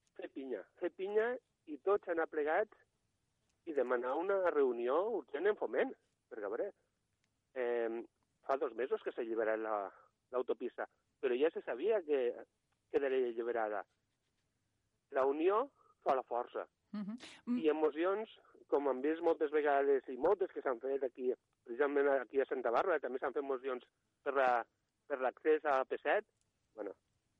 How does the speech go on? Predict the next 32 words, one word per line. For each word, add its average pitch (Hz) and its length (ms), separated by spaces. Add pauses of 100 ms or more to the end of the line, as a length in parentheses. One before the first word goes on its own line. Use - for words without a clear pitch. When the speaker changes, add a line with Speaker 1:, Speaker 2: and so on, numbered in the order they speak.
(220)
Speaker 1:
la 135 120
contesta 147 460
va 185 200
ser 180 180
que 175 160
teníem 170 560 (420)
un 156 160
poc 151 260
índex 160 360
de 147 120
població, 120 580 (720)
però, 107 140
bueno, 139 220 (800)
per 123 200
poc 131 220
que 147 120
sigui, 151 320 (180)
és 156 140
necessari. 147 640
A 120 200
més, 165 260 (520)
el 135 140
punt 170 220
estratègic 156 680
de 139 280
Mas 135 200
d'Enverge 135 480
no 160 200
suposa 165 540 (420)
un 165 180
cost 165 340
milionari 139 640